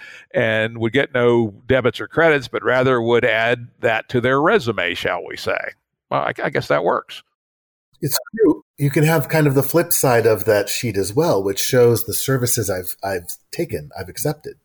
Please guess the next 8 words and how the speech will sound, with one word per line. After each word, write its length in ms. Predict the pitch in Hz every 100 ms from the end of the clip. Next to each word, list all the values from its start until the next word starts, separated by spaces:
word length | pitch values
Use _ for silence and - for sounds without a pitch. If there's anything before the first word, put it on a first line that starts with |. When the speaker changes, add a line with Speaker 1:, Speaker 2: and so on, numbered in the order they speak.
| _ _ - _ _
Speaker 2:
right? 240 | 87 90 90
Which 200 | 113 113
also 400 | 127 147 127 95
gives 400 | - 110 120 107
you 140 | 113
a 60 | 95
sense 400 | - 117 110 107
of, 220 | 98 95